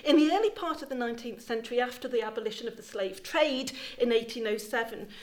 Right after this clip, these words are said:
the sugar that was still coming into Britain was, by and large, still slave-made sugar. And one of the reasons that that campaigning from eighteen oh seven didn't continue to be successful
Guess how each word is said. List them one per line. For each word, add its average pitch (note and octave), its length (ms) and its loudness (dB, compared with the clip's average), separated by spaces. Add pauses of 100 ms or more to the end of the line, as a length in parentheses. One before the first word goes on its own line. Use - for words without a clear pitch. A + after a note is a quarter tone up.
the C#4 60 -2
sugar G4 340 2
that C#4+ 160 -2
was B3 100 -10
still C#4 240 -4
coming A#3+ 240 -4
into C#4 240 -2
Britain A3+ 340 -6
was, C4 280 4 (200)
by B3 220 4
and A3+ 120 0
large, G3 320 -4
still A3+ 220 -4
slave-made E4 720 -6
sugar. - 300 -8 (480)
And C#4+ 160 8
one F#4+ 160 6
of F#4+ 80 0
the F4 100 -6
reasons C#4+ 440 -6
that B3+ 180 -6
that C4+ 300 -2
campaigning D4 720 -2
from B3+ 160 -6
eighteen G#3+ 340 -8
oh G3+ 60 -6
seven A3 360 -6
didn't C#4 220 -2
continue B3+ 440 -4
to B3+ 100 -10
be A3+ 120 -14
successful - 720 -10